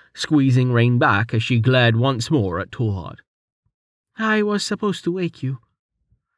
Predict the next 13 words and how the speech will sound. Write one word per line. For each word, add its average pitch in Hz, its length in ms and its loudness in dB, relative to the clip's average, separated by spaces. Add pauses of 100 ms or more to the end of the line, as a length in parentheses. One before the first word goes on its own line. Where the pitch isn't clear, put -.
(140)
Tallheart 208 500 0
said 190 340 -6
he'd 180 340 -4
take 185 180 -2
care 185 220 -2
of 127 80 0
it 156 160 -6
so 165 420 -6 (420)
I 170 140 0
could 170 200 0
rest. 160 420 -2 (440)
But 233 280 0
apparently 220 760 0